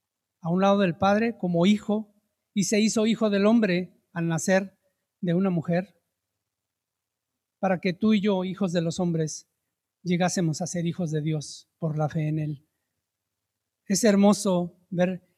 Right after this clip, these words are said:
ese intercambio tan precioso que hace Jesús con nosotros. Se hace hombre para que tú y yo seamos hijos de Dios.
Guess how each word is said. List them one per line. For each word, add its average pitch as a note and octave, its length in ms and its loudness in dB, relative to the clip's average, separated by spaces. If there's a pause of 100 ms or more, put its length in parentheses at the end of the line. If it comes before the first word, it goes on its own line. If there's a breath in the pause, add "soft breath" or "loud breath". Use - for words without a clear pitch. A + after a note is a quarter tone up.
ese G3 200 -2
intercambio F#3+ 760 2
tan E3 160 -4
precioso F3 500 -2
que F3+ 80 -4
hace E3 220 -4
Jesús E3+ 500 -6 (240)
con E3+ 160 0
nosotros. D#3+ 640 -6 (640)
Se - 160 -6
hace F3+ 240 0
hombre F3+ 500 0 (220)
para E3 200 -4
que F3 120 -4
tú F3+ 140 -2
y E3+ 80 2
yo E3+ 160 0
seamos E3 480 -4
hijos E3 300 -6
de D3+ 100 -4
Dios. D#3 400 -4